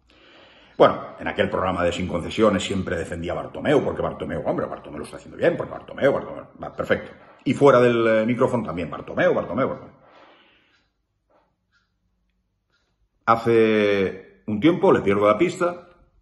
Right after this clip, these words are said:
y hace dos años y pico sale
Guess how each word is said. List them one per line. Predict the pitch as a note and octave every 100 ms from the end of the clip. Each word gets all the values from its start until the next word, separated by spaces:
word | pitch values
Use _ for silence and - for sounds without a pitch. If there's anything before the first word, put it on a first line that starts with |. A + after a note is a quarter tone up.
| _
y | - F#2
hace | F#2 - F#2+ F#2 F2+ F2 E2+ D#2+ D#2+ - _ _ _ _
dos | G2+ F#2+
años | G2 G2+
y | A#2+
pico | C3+ D#3 F#3 - - - _ _ _ _ _ _ _ _
sale | - - A#2 A2